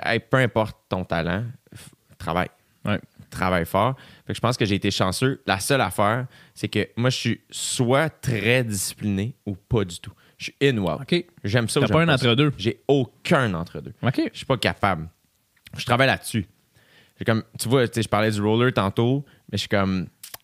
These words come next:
Speaker 1: Asti, euh, je suis pas capable de juste m'amuser. » <laughs> Genre, tu
Speaker 2: Ouais.
Speaker 1: comprends ?
Speaker 2: Ben, je me souviens, on est allé jouer, euh, au roller ensemble. Je sais pas si tu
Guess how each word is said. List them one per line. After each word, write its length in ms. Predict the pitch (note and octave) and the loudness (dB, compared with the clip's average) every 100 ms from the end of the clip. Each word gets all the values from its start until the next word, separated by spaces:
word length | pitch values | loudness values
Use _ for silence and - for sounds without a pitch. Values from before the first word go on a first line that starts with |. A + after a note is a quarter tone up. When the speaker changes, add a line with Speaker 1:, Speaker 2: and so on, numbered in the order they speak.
| _ | _
Speaker 1:
Asti, 560 | F#2+ F#2+ - A#2+ C3+ - _ _ - | -12 -12 -6 -2 -2 -4 _ _ -10
euh, 60 | - - | -10 -10
je 80 | - | -8
suis 80 | |
pas 160 | - C#3+ | -2 2
capable 320 | C#3+ D3 F#3 | 2 2 2
de 80 | G2+ | 0
juste 260 | F#2 B2 G#2+ | 0 -2 0
m'amuser. » 520 | F#2+ G2 F2+ F2 G#2 _ - - - | 0 0 -2 -4 -8 _ -16 -16 -16
<laughs> 260 | - - - | -20 -18 -12
Genre, 240 | E3 C#3+ G#2+ - - - - - G#2+ | -6 -4 -6 -10 -20 -20 -20 -8 0
tu 60 | |
Speaker 2:
Ouais. 60 | G2+ | 2
Speaker 1:
comprends ? 300 | G2 A#2 F3+ - - - | 4 4 2 -4 -20 -4
Speaker 2:
Ben, 80 | A#2+ | 0
je 60 | A#2 | 2
me 80 | C#3+ | 0
souviens, 420 | - C#3+ G#3 B2+ | 2 2 4 4
on 40 | |
est 100 | G#2 | 4
allé 180 | A#2 A2 | 4 4
jouer, 120 | B2 | 4
euh, 240 | E3 A2+ G2 | 4 4 2
au 240 | G2 G#2+ G#2+ | 2 2 4
roller 240 | G#2+ A2 D3 | 4 2 2
ensemble. 240 | A#2+ D3 | 0 -2
Je 20 | D3 | -2
sais 40 | |
pas 60 | |
si 80 | |
tu 20 | E3 | -2